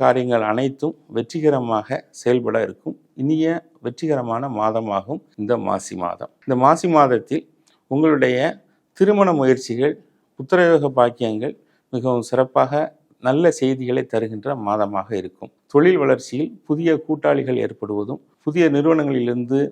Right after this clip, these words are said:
வாய்ப்புகள் வருவதும் ஏற்பட்டு நல்ல முன்னேற்றத்தையும் மகிழ்ச்சியையும் தரும். இதில் உடல் உஷ்ணத்தை ஏற்படுத்தக்கூடிய தீவிரமான கிரகங்களுடைய தாக்கம் இருப்பதால் உடல் உஷ்ணம் தீவிரமாகாத அளவில் ஆரோக்கியத்தை பேண வேண்டியது அவசியமாகும்.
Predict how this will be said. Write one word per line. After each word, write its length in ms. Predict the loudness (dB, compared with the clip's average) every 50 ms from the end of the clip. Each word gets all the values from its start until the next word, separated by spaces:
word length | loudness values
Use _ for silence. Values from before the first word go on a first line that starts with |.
| -6 _ 0 2
வாய்ப்புகள் 520 | 2 4 2 0 -2 -4 -2 0 0 0 0 0
வருவதும் 460 | 0 0 0 0 0 0 -2 -2 -2 -2 -2
ஏற்பட்டு 380 | -4 -4 -8 -10 -8 -8 -10 -10 _ _ _ _ _ _ _ _ -4
நல்ல 240 | -2 0 0 0 0
முன்னேற்றத்தையும் 800 | -2 -2 -4 -2 -2 -2 -2 -4 -6 -8 -6 -6 -8 -6 -6 -4 -2
மகிழ்ச்சியையும் 640 | -2 -2 -2 -4 -4 -4 -4 -4 -4 -4 -6 -8 -8 -8
தரும். 220 | -8 -8 -8 -12 _ _ _ -4 -2
இதில் 260 | 2 2 2 2 0 -4 -12 _ _ _ _ _ _ _ -4
உடல் 300 | 0 2 4 4 4 4 0
உஷ்ணத்தை 380 | -2 -4 -4 -4 -2 2 4 6 6
ஏற்படுத்தக்கூடிய 840 | 4 4 0 -4 -2 -2 -2 -2 -2 -2 -4 -2 0 0 0 -2 -2 -6 _ _ -2
தீவிரமான 640 | 0 2 2 2 0 0 0 0 0 0 -2 -4 -4 -8 _ _ _ _ _ _ _ _ _ _ _ 0
கிரகங்களுடைய 580 | 0 2 2 2 2 0 0 0 2 2 2 2 2
தாக்கம் 320 | 2 0 0 0 -4 -4 -4
இருப்பதால் 460 | -4 -4 -4 -2 -2 0 0 -2 -4 -6 _ _ _ _ _ _ _ _ _ -4
உடல் 220 | -2 0 0 0 0
உஷ்ணம் 320 | -2 -4 -6 -6 -6 -6 -4 -2
தீவிரமாகாத 680 | 0 2 2 2 2 0 -2 -2 -2 0 0 0 0 0
அளவில் 360 | 0 -2 -2 -2 -4 -6 -8 _ _ -6 -2 0
ஆரோக்கியத்தை 560 | 0 2 0 0 -2 -4 -8 -10 -8 -8 -10 -8 -8
பேண 160 | -10 -8 -8 -8
வேண்டியது 360 | -10 -10 -10 -10 -8 -6 -4 -4
அவசியமாகும். 840 | -6 -6 -6 -10 -10 -10 -10 -10 -10 -10 -10 -12 -12 _ -20 -20